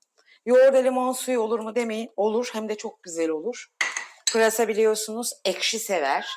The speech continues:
limon sever. Dolayısıyla mutlaka bir deneyin. İki diş sarımsağımı koyuyorum. Biraz da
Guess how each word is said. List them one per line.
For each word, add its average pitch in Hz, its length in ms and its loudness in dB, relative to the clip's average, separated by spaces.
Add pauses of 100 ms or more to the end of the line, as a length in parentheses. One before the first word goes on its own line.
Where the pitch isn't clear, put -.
limon 180 280 0
sever. 165 560 0 (460)
Dolayısıyla 190 680 2
mutlaka 269 540 -2
bir 240 140 -4
deneyin. 175 440 0 (840)
İki 294 260 -2
diş 262 160 0
sarımsağımı 208 800 -2
koyuyorum. 139 540 -2 (2250)
Biraz 220 400 4
da 254 360 0